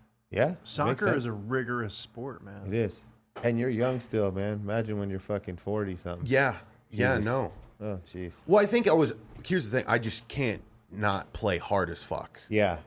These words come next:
Speaker 3: Like, I was a decent athlete, and so every time that I go to play any pickup, like, I'm the guy that's diving for a loose ball at
Speaker 1: Yeah.
Speaker 3: a pickup basketball game.
Speaker 1: Yeah.
Speaker 3: I just can't help it.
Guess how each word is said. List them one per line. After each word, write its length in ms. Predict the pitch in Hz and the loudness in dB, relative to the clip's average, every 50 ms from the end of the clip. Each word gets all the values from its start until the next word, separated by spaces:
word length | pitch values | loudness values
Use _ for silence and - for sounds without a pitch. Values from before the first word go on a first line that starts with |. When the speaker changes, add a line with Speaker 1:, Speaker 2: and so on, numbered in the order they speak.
| - - - | -10 -4 0
Speaker 3:
Like, 320 | 107 95 85 - - - - - - | 0 0 0 -2 -8 -18 -14 -4 0
I 100 | 151 170 | 2 4
was 200 | 185 180 151 123 | 4 4 4 2
a 40 | 135 | 0
decent 400 | 117 113 131 139 120 - 135 113 | -2 -2 -4 -4 -2 -2 0 2
athlete, 580 | 104 107 113 117 - - 135 139 131 131 - - _ _ _ _ - | 2 2 2 0 0 0 0 2 0 0 -6 -10 _ _ _ _ -4
and 380 | 120 120 120 113 110 104 101 98 | -2 0 2 2 0 0 -2 -4
so 560 | - - 131 117 107 107 104 101 101 101 92 - | -2 2 4 6 6 6 6 4 2 0 0 0
every 380 | - 123 120 127 135 131 117 | 0 0 0 0 -2 -2 -2
time 380 | - - 135 113 117 117 113 110 | -2 -2 -2 0 2 2 2 2
that 100 | 110 104 | 2 2
I 80 | 101 101 | 2 2
go 180 | 101 110 107 | 2 2 2
to 80 | 104 101 | 2 2
play 260 | - - 113 101 98 | 0 0 0 0 2
any 160 | 98 104 104 | 0 0 -2
pickup, 480 | 101 - 101 98 - 113 113 110 110 - - - - - - _ _ - | -2 -2 -2 -2 0 0 0 0 -2 -4 -14 -20 -20 -20 -20 _ _ -2
like, 140 | 107 107 98 | 0 0 2
I'm 160 | 101 110 107 | 0 0 2
the 80 | 107 | 2
guy 200 | 101 107 104 104 | 4 4 4 4
that's 200 | 98 98 92 - | 2 0 -2 -2
diving 320 | - 110 98 95 95 95 90 | -2 0 0 0 0 -2 -4
for 140 | - 104 95 | -4 -2 -2
a 40 | |
loose 200 | 90 90 90 - | -2 -2 -4 -6
ball 360 | - - 87 82 80 82 82 - - - | -6 -6 -4 -4 -4 -6 -8 -12 -12 -4
at 80 | - 101 | 2 4
Speaker 1:
Yeah. 140 | 113 107 98 | 6 6 6
Speaker 3:
a 20 | |
pickup 160 | 90 87 92 | 4 2 -2
basketball 460 | 82 90 80 87 92 - 98 87 87 87 | -4 -4 -6 -8 -10 -10 -8 -8 -8 -8
game. 300 | 87 85 85 82 82 82 | -8 -10 -10 -10 -8 -2
Speaker 1:
Yeah. 240 | 104 104 95 87 - - - - | 2 2 2 2 0 -4 -4 0
Speaker 3:
I 80 | - 135 | 2 2
just 120 | 143 - - | 2 2 -2
can't 160 | 123 98 87 | -4 -4 0
help 240 | 104 120 127 - - | 2 2 2 2 0
it. 100 | - | -10